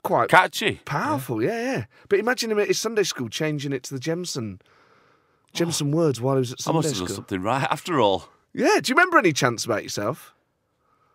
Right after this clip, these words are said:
Speaker 2: What at Sheffield? Well, apart from the usual fat sort of thing, people. But <laughs> Sheffield Wednesday had the worst one ever. "We've got Nigel Jemson, he smokes twenty Benson." <laughs>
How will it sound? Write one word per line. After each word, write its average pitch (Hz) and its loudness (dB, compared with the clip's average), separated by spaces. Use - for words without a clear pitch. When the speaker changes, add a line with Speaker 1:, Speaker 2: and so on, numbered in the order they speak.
Speaker 2:
What 220 -4
at 208 -2
Sheffield? - -6
Well, 127 4
apart 120 2
from 98 -6
the 98 -4
usual 95 -2
fat - -4
sort - -10
of 82 -12
thing, 82 -4
people. 98 -4
But 120 -2
<laughs> - -20
Sheffield 151 -4
Wednesday 151 0
had 90 0
the 98 2
worst 165 2
one 143 2
ever. 127 0
"We've 139 0
got 120 2
Nigel 131 2
Jemson, 113 -4
he 104 -6
smokes 104 -8
twenty 110 -6
Benson." 107 -2
<laughs> - -18